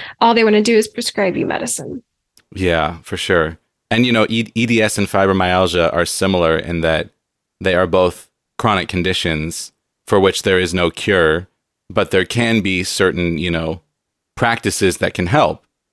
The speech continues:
Speaker 2: um,
Speaker 1: Yeah.
Speaker 2: help you manage it. So, you know, and I hear you about, like, not wanting to have anything else. But the thing is, is, like, you already have what you have.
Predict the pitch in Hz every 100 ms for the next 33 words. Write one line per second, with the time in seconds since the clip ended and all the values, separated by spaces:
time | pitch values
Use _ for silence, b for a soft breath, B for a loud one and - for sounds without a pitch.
0 | _ 95 90 82 262 247 247 262 104 92
1 | 90 92 98 87 76 58 - - 95 87
2 | - _ _ _ _ _ _ _ _ 107
3 | 90 82 82 _ _ 110 113 113 113 120
4 | 117 101 90 87 87 95 92 76 90 90
5 | 90 85 90 90 90 85 82 87 90 87
6 | 92 80 - - - _ _ _ _ _
7 | _ 110 110 113 113 139 127 87 95 85
8 | 95 117 117 110 104 117 110 110 110 127
9 | 160 78 -